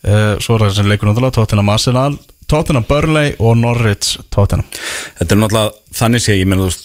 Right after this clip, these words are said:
Speaker 2: þú ert að spila við Everton og Burnley og svona sem að er að berjast fyrir lífi sínu.
Speaker 1: Já.
Speaker 2: Þetta er, það er engir auðveldir leikir þannig séð á þessum tímapunkti, nema kannski bara lið sem eru klárlega farin í sumarfrí í síðustu tveimur umferðunum.
Speaker 1: Mhm.
Speaker 2: Forskotið sem Arsenal hefur er að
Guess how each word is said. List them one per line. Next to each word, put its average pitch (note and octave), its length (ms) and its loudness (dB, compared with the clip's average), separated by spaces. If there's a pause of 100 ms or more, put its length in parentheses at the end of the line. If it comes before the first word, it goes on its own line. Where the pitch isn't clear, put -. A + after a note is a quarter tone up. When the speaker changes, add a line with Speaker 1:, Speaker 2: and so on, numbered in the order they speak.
Speaker 2:
þú G2 100 0
ert F#2 140 -2
að - 60 -6
spila F#2+ 280 0
við F2+ 140 2
Everton F2+ 420 0
og E2 80 -10
Burnley F#2 400 0
og E2+ 80 -4
svona E2+ 220 0
sem F2+ 180 2
að E2+ 240 0
er F2+ 80 2
að E2 100 -2
berjast F#2 300 -2
fyrir F2 140 2
lífi F2 160 0
sínu. D#2 180 -2 (160)
Speaker 1:
Já. G#2 140 0 (240)
Speaker 2:
Þetta F#2 240 0
er, F2+ 100 -4
það F2+ 220 -2
er G2 100 0
engir A2+ 320 0
auðveldir G#2+ 320 -2
leikir G#2+ 320 0
þannig A#2 300 2
séð E2 260 -2 (400)
á F2+ 60 -2
þessum G2 340 0
tímapunkti, F2 400 0
nema G2+ 240 2
kannski - 400 -2
bara F#2+ 320 0
lið F#2 180 2
sem F2+ 220 0
eru F2+ 80 -2
klárlega F#2+ 420 0
farin F2+ 220 0
í - 40 -2
sumarfrí F2+ 440 0
í D#2+ 60 -4
síðustu F2+ 260 -2
tveimur F2+ 300 0
umferðunum. D#2+ 320 -6 (340)
Speaker 1:
Mhm. G2+ 280 2 (580)
Speaker 2:
Forskotið A2 500 0
sem A2 100 2
Arsenal A2 460 2
hefur A#2 460 0
er G2+ 480 0
að G2+ 260 0